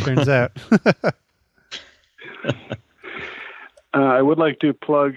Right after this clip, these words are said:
Speaker 2: Harry Marks and I are going to be crowdfunding a, uh, or starting a GoFundMe to, since they're the number two perfume, uh, we're going to market a Axe type body spray, uh, based on the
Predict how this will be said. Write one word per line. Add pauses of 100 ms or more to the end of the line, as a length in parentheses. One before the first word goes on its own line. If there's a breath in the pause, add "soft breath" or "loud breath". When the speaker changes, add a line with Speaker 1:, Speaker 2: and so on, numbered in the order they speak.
(140)
Speaker 2:
Harry
Marks
and
I
are
going
to
be (100)
crowdfunding
a,
uh,
or
starting
a
GoFundMe
to,
since
they're
the
number
two
perfume, (600 loud breath)
uh,
we're
going (120)
to (380)
market
a
Axe (160)
type (160)
body
spray, (600 soft breath)
uh, (160)
based
on
the